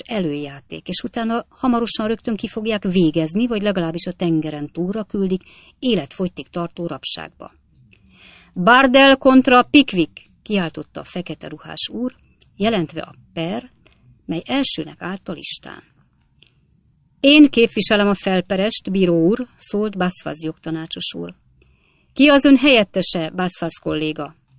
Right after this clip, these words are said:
kérdezte a bíró. Skimpin úr meghajolt annak jeléül, hogy ő a helyettes. „Az alperes részéről én vagyok jelen, bíró úr”, mondta Snabin ügyvéd úr. „Van segédje, Snabin kolléga?” kérdezte a bíró.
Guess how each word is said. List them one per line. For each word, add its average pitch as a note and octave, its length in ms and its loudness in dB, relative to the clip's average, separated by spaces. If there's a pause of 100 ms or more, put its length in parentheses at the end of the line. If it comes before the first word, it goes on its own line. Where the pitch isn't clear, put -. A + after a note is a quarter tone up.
kérdezte F#3 460 -8
a F3 60 -8
bíró. D#3 380 -12 (580)
Skimpin - 520 0
úr D#3+ 140 -6
meghajolt G3+ 640 -6
annak C#3+ 360 -6
jeléül, A3+ 480 -6
hogy A3+ 220 -14
ő G3 180 -6
a G3 140 -20
helyettes. C3+ 800 -12 (1000)
„Az A3+ 320 6
alperes B3 500 4
részéről A3+ 480 2
én G#3+ 220 2
vagyok E3+ 300 0
jelen, E3 280 0
bíró D#3+ 320 0
úr”, A3 320 -4
mondta F3 320 -4
Snabin D3+ 440 -6
ügyvéd D3+ 460 -10
úr. E3 320 -12 (800)
„Van G#3 420 4
segédje, A3 640 2
Snabin F#3+ 440 2
kolléga?” D#3 640 -4 (240)
kérdezte E3+ 500 -8
a F3+ 40 -6
bíró. D3+ 380 -10